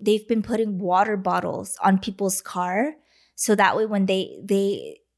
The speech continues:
get into their car and they notice that there's a water bottle, they go out of their car,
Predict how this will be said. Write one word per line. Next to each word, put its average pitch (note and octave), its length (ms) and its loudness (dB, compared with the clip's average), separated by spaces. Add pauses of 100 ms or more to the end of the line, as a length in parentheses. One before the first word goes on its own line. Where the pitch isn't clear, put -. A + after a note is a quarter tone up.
(200)
get G#3 220 4
into G#3 320 -2
their G3 200 0
car A3 600 -2
and G3 180 -2
they G3+ 120 0
notice G#3 320 -4
that G3 160 -8
there's F#3+ 180 -4
a F#3+ 80 -2
water F#3+ 380 0
bottle, F#3 420 -2
they F#3+ 140 0
go F#3 340 -4
out F#3+ 180 4
of G3 120 -4
their F#3 180 -2
car, - 540 -8